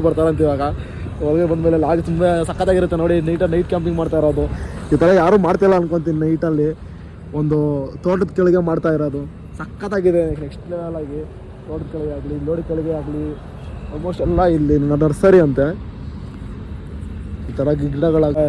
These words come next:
ವಿಡಿಯೋ ಅಪ್ಲೋಡ್ ಮಾಡ್ಬೋದು ನೋಡಿ ಗೈಸ್, ಒಂಥರ ಮಸ್ತಾಗಿದೆಯಲ್ಲ. ಟೆಂಟ್, ಟೆಂಟ್ ಆಗಲಿ, ನೈಟ್ ಕ್ಯಾಂಪಿಂಗ್ ಮಾಡ್ತಾ ಇರೋದು. ಇಲ್ಲೆಲ್ಲ ಸುತ್ತಮುತ್ತ ತೋಟಗಳಿದೆ. ಅವರು ಬರ್ತೀನಿ ಅಂತ ಹೇಳವ್ರೆ, ಬಂದಾಗ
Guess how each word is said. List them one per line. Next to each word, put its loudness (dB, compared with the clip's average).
ವಿಡಿಯೋ 4
ಅಪ್ಲೋಡ್ 2
ಮಾಡ್ಬೋದು 0
ನೋಡಿ 6
ಗೈಸ್, 0
ಒಂಥರ 6
ಮಸ್ತಾಗಿದೆಯಲ್ಲ. 10
ಟೆಂಟ್, 4
ಟೆಂಟ್ 6
ಆಗಲಿ, 8
ನೈಟ್ 10
ಕ್ಯಾಂಪಿಂಗ್ 6
ಮಾಡ್ತಾ 2
ಇರೋದು. 2
ಇಲ್ಲೆಲ್ಲ 2
ಸುತ್ತಮುತ್ತ 0
ತೋಟಗಳಿದೆ. 0
ಅವರು 8
ಬರ್ತೀನಿ 4
ಅಂತ 4
ಹೇಳವ್ರೆ, 6
ಬಂದಾಗ 0